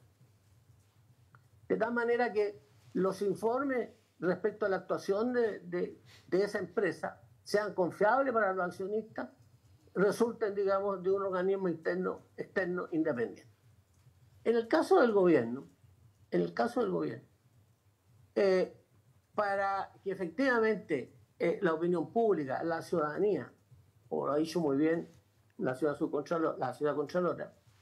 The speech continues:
eh, resulten confiables las opiniones que se emiten, recurre a organismos externos como la Contraloría General de la República, que es un organismo independiente del gobierno, cuya independencia está dado por el mecanismo de designación y remoción del propio Contralor,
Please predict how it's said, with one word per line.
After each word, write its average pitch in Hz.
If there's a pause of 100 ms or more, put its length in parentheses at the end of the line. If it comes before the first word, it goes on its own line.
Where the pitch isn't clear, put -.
(600)
eh, 160
resulten 220
confiables 208
las 185
opiniones 170 (120)
que -
se 175
emiten, 185 (300)
recurre 254
a 269
organismos 247
externos 262
como 226
la 208
Contraloría 214
General 233
de 240
la 233
República, 233
que 180
es 185
un 208
organismo 202
independiente 220 (420)
del 175
gobierno, 180 (300)
cuya 214
independencia 214
está 214
dado 214
por 214
el 196
mecanismo 190
de 196
designación 185
y 233
remoción 196
del 208
propio 196
Contralor, 185